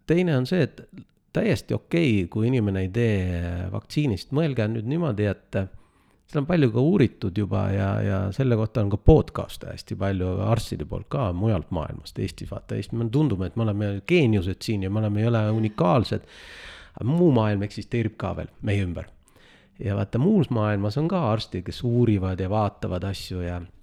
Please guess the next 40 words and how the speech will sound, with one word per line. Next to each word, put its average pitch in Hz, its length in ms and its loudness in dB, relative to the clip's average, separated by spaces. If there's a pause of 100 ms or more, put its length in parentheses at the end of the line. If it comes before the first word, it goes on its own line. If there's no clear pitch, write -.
(580)
ja 214 100 -6
päris 160 240 0
kuulsad 110 400 0
vennad. 156 340 -2 (800)
Ja, 104 160 0 (160)
ja 104 140 4 (1200)
eile 151 240 4
hommikul 120 320 2
kuulasin, 107 560 2
ma 117 80 2
ei 107 140 2
mäleta - 240 -4
selle 92 420 -8
venna 98 240 -2
nime 98 320 -2
praegult, - 560 -12
aga, - 140 -12 (1120)
äh, 95 460 -8 (180)
ta 110 220 -6 (100)
esines 107 320 0
ühes 107 160 0
podcastis - 720 -2 (920)
ja - 100 -8
tema 139 240 2
ütles - 140 -8
ka, 151 200 0 (100)
et, - 240 -10
äh, 95 240 -2
ja 98 120 -2
sama 107 280 0
oli 104 100 0
mul, 127 280 2
mida 98 200 -2
ma 104 140 -2
olen 104 160 0
patsientidele 98 760 -2
palju 110 280 2
rääkinud, 95 420 -2
et - 120 -12
vaata, 110 300 0